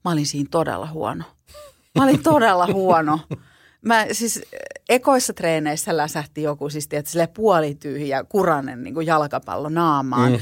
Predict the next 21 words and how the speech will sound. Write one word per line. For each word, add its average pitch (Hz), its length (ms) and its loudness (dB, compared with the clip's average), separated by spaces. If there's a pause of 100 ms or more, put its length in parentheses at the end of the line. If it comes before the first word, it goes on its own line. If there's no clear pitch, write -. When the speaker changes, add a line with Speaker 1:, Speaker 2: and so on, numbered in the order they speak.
(140)
Speaker 1:
koska 165 260 -2
mä 156 160 0
laitoin 151 320 0
silmät 151 420 -2 (120)
kiinni, 117 500 -10 (340)
et, 156 180 -8 (140)
kun 165 120 -2
se 151 100 -4
tuli 143 200 -6
kohti, - 480 -4 (360)
koska 147 240 -4
se 160 80 -4
sattuu 147 400 -4
<laughs> - 40 -2 (100)
vähemmän - 300 -6
kuin - 260 -4
silmät - 400 0 (100)
kiinni. 277 280 -6
Speaker 2:
Totta 92 260 -2
kai. 98 280 0
Speaker 1:
Joo, 180 400 4